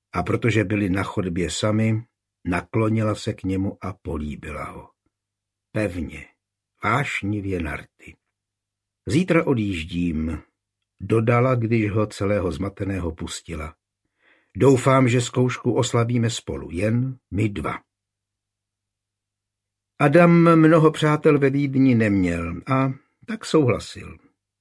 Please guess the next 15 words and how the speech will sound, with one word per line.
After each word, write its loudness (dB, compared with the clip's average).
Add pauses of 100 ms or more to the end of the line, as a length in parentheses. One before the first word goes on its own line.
(600)
Rozamunde 4
ho 2
pozvala 0
do -2
zájezdního 0
hostince -6
před -4
hradbami. -10 (800)
Nebyl 2
tak -4
vznešený -2 (300)
jako -6
ty -8
kolem -2
rynku. -2